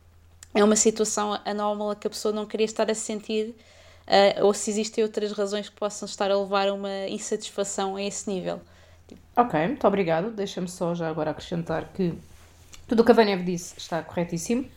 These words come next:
Speaker 2: eh, e não é válido apenas e só no caso da pessoa considerar que tem um apetite sexual excessivo que está a afetar a sua qualidade de vida,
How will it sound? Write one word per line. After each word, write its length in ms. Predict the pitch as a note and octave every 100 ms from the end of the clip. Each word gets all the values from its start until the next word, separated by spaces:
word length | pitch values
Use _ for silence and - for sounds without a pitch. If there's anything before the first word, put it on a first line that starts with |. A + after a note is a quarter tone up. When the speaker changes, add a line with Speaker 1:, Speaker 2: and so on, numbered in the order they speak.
| - - - -
Speaker 2:
eh, 280 | F#3+ G3 -
e 100 | A#3+
não 240 | A3+ A3
é 80 | A3
válido 400 | G3 F#3+ F#3+ F#3
apenas 380 | F3+ F#3 F3+ F3
e 60 |
só 200 | F3 -
no 120 | E3+ E3
caso 260 | E3 D#3
da 40 | D#3+
pessoa 280 | - - D#3+
considerar 640 | - D#3+ - D#3+ D#3+ D#3 D#3+
que 60 |
tem 100 | -
um 60 | D3+
apetite 280 | - D#3 D3+
sexual 360 | D3+ - D#3 C#3+
excessivo 520 | - - F3+ F3 -
que 80 | -
está 160 | -
a 40 | E3+
afetar 400 | E3 D#3 E3 D#3+
a 40 |
sua 160 | F3 D#3
qualidade 400 | D#3+ E3 F3 F3+
de 40 |
vida, 340 | F#3 A3 C#4+